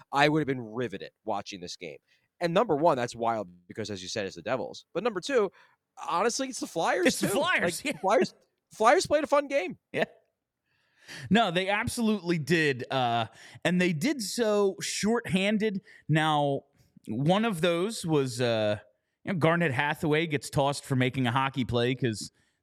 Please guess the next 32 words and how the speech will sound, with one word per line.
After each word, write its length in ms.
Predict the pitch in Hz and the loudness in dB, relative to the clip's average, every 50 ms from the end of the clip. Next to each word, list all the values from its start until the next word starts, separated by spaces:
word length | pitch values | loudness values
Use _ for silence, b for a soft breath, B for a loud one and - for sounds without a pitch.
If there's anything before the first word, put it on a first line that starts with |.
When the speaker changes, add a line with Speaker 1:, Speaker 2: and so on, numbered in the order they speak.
| - | -4
Speaker 2:
the 320 | 120 120 123 120 117 117 117 | 0 2 2 4 4 2 0
officials, 680 | 113 - - 127 - - 131 123 123 113 110 - - - | 0 0 -2 -2 0 0 -2 -2 -2 -4 -6 -8 -8 -4
uh, 260 | 101 107 104 101 104 104 | -2 0 0 2 0 0
wanna 180 | 107 120 113 110 | 0 0 -2 0
cover 300 | - - 131 120 113 117 | 0 0 0 0 0 0
their 200 | 104 113 113 131 | -2 0 0 0
own 180 | 156 165 160 | 2 2 2
mistake. 540 | 143 127 - - - 123 117 139 - - B B B B B B B B B _ _ _ - | 0 0 -2 -4 -4 -2 -4 -4 -6 -8 B B B B B B B B B _ _ _ -2
While 600 | 156 160 180 196 208 202 196 196 190 190 196 175 | 2 4 4 4 4 2 2 2 0 0 0 0
the 200 | 170 180 214 208 - | 0 0 0 0 2
other 640 | 220 247 240 226 233 226 220 220 214 196 131 - - - - - - - 139 | 2 2 2 2 2 2 2 0 0 -2 -4 -8 -14 -20 -20 -20 -14 -10 -8
sh-, 260 | 156 - - - - | -6 -6 -6 -4 -2
uh, 180 | 180 135 156 170 | 2 2 2 2
reason 340 | 160 170 190 190 170 190 190 | 2 2 2 2 2 2 2
they 120 | 180 175 | 2 2
were 80 | 175 160 | 0 0
shorthanded, 680 | - - 190 175 165 156 175 160 160 160 151 151 139 | 0 0 2 2 2 2 0 0 0 0 0 -2 -4
self-inflicted, 960 | - - - 196 196 190 - 180 165 131 - 165 165 147 - - 156 147 139 - b b b b b b b b b | -4 -2 -2 -2 -2 -2 -2 -2 -4 -2 0 0 -2 0 0 0 -2 -2 -2 -4 b b b b b b b b b
John 300 | 143 135 196 214 226 220 | 0 2 2 2 2 2
Tortorella 480 | 180 220 220 202 196 196 196 190 190 165 | 2 2 2 2 2 2 2 0 0 -2
decides 540 | 156 156 - 196 190 190 202 214 190 156 - | -4 -6 -4 -2 0 0 0 0 -2 -4 -4
to 120 | - 160 | -2 -2
sit 440 | 147 - - - - - 254 269 - - - | -2 -2 -4 -6 -4 -4 -4 -6 -6 -8 -4
Joel 340 | 151 139 190 202 208 202 185 | 0 2 2 2 2 0 -2
Farabee. 760 | - - 190 190 202 208 214 202 180 196 196 196 196 190 - - | -2 0 0 2 2 2 0 0 0 -2 -2 -4 -4 -6 -6 -6
He 180 | 120 143 165 | -4 -2 -2
got, 340 | 143 131 165 160 170 175 - - | 0 0 2 2 0 -2 -2 -4
he, 260 | 139 147 139 131 131 120 | -4 -2 0 0 0 0
he 160 | 135 143 143 | 0 0 0
started 500 | - - - - 156 185 226 262 269 247 | -2 -2 -2 0 2 2 2 0 -2 -4
the 60 | 277 | -4
game. 380 | 226 226 185 147 131 135 185 | -2 0 0 0 0 -2 -4